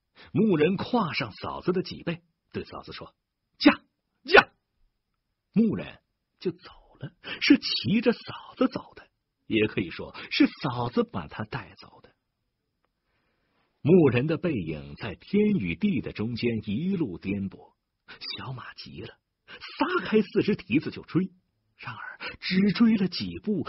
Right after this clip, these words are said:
小马就发现自己不对劲了。小马回过头去，吃惊地发现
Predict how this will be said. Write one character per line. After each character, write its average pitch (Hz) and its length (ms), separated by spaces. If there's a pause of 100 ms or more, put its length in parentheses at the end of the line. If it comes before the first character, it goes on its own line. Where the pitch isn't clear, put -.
小 170 300
马 165 160
就 170 100
发 190 220
现 151 240
自 - 180
己 - 140
不 151 180
对 185 140
劲 180 260
了。 - 120 (560)
小 92 200
马 82 160
回 95 260
过 113 140
头 90 200
去， - 200 (440)
吃 - 420
惊 262 180
地 233 100
发 233 220
现 208 180